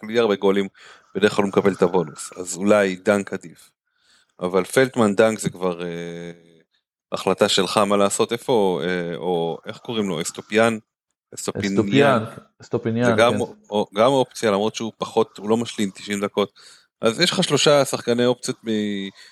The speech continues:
Speaker 1: מברייטון, אני אישית מכולם אוהב יותר את דנק, אה,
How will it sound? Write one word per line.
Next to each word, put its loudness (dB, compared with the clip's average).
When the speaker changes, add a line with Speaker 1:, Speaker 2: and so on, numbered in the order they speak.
Speaker 1:
מברייטון, 2
אני 2
אישית 2
מכולם 0
אוהב 2
יותר -2
את -4
דנק, 0
אה, 2